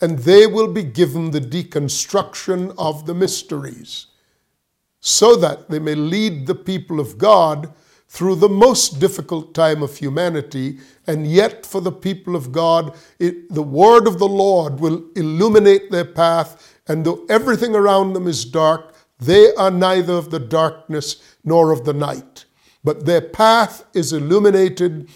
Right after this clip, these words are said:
as the illumination comes by the revelation of the nuances of God. Right? So the fir-, first of the four living creatures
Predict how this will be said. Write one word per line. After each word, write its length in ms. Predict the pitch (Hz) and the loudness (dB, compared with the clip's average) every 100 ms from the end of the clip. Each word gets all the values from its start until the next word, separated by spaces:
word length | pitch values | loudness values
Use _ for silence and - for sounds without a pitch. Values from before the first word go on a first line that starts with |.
| _ _ _ _ | _ _ _ _
as 280 | - 170 127 | -2 -2 -2
the 120 | 160 | -4
illumination 880 | 202 165 156 147 180 208 - 196 185 | -4 -4 -4 -2 0 -2 -2 -4 -4
comes 720 | - 214 226 240 214 - - _ _ _ _ _ _ _ _ | -4 -2 -2 -4 -8 -12 -14 _ _ _ _ _ _ _ _
by 140 | 139 147 | -4 -2
the 140 | 147 | -4
revelation 880 | 135 160 156 160 180 175 - 180 180 | -4 -4 -2 -2 -2 -4 -8 -8 -8
of 180 | 190 131 | -12 -10
the 80 | 165 | -10
nuances 880 | 147 156 175 151 139 127 - 127 | -6 -2 -2 -2 -6 -10 -12 -14
of 160 | 127 113 | -14 -16
God. 320 | - - - _ _ _ _ _ _ _ _ _ _ _ _ _ _ _ _ _ _ | -18 -20 -20 _ _ _ _ _ _ _ _ _ _ _ _ _ _ _ _ _ _
Right? 240 | 143 208 269 _ _ _ _ _ _ _ _ _ _ _ | -20 -20 _ _ _ _ _ _ _ _ _ _ _ _
So 220 | - - 175 | -4 -2 0
the 140 | 151 | -2
fir-, 440 | 156 - 202 214 214 | -8 -4 2 2 2
first 460 | - 202 196 - | 2 4 2 -2
of 140 | 180 - | -6 -6
the 80 | |
four 300 | 160 - 185 | -10 -4 -2
living 380 | 175 175 170 165 | -2 -4 -6 -10
creatures 640 | - 190 190 - 208 196 | -8 -8 -8 -8 -8 -8